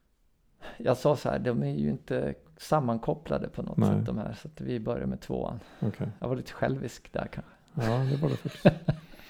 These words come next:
Speaker 1: Hon
Speaker 2: Eh.
Speaker 1: gillar dessutom Matthew McConaughey, han är ju med i den första
Speaker 2: Mm.
Speaker 1: säsongen. Så det var
Speaker 2: Ja,
Speaker 1: lite
Speaker 2: du var
Speaker 1: taskigt
Speaker 2: verkligen
Speaker 1: där.
Speaker 2: självisk där.
Speaker 1: Ja, det var
Speaker 2: Greger,
Speaker 1: riktigt
Speaker 2: det där,
Speaker 1: taskigt.
Speaker 2: eh.
Speaker 1: Ja, för, ja, jag vet inte hur jag ska klara mig ur den knipan.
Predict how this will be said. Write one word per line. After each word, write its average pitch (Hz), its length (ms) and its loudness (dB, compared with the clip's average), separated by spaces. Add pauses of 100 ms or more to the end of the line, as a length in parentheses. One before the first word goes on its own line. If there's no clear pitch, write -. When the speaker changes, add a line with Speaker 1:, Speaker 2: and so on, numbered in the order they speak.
(640)
Speaker 1:
Hon 110 120 4
Speaker 2:
Eh. 113 100 4
Speaker 1:
gillar 127 240 4
dessutom 113 500 -4
Matthew 101 400 -6
McConaughey, - 420 -10
han 113 100 -10
är - 80 -10
ju 131 280 -18
med 123 80 -12
i 120 60 -14 (560)
den 107 120 -4
första - 640 -8
Speaker 2:
Mm. 123 220 0
Speaker 1:
säsongen. 120 360 -8 (1120)
Så - 120 -6
det 110 80 0
var 117 80 4
Speaker 2:
Ja, 107 80 2
Speaker 1:
lite 113 80 -4
Speaker 2:
du 123 60 2
var 120 80 8
Speaker 1:
taskigt 113 180 8
Speaker 2:
verkligen 113 220 4
Speaker 1:
där. 117 60 -2
Speaker 2:
självisk 98 320 -2
där. - 60 -4
Speaker 1:
Ja, 139 240 12
det 123 100 2
var 117 60 4
Speaker 2:
Greger, 107 140 8
Speaker 1:
riktigt 101 180 2
Speaker 2:
det 110 60 4
där, 107 120 6
Speaker 1:
taskigt. 104 300 6
Speaker 2:
eh. 101 180 0
Speaker 1:
Ja, 110 200 2
för, - 360 -6 (1160)
ja, - 220 -6
jag 101 80 -4
vet - 180 -8
inte - 180 -8
hur - 160 -8 (240)
jag 113 80 -8
ska 113 140 -8
klara 104 340 -2
mig 101 120 0
ur 101 40 -6
den 107 180 -4
knipan. - 440 -10